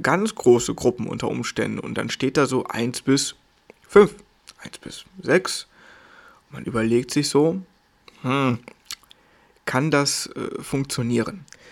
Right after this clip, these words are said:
Auf der einen Seite haben wir Spiele, da funktioniert das einfach. Und da, da möchte ich dann auch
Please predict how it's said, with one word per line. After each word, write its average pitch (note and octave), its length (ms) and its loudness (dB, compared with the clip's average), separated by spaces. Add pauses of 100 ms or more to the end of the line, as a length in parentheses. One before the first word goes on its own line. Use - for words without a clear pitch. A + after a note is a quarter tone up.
(720)
Auf - 120 -10
der D#3 100 4
einen F#3 140 2
Seite E3+ 280 2
haben C3+ 260 0
wir C3 80 -2
Spiele, C3+ 300 0
da B2 140 -2
funktioniert A#2+ 480 -4
das A#2 140 -4
einfach. - 400 -16 (120)
Und - 140 -14
da, A#2+ 160 -4
da B2 180 -6
möchte C3+ 280 -6
ich - 80 -8
dann A#2+ 140 -2
auch - 260 -8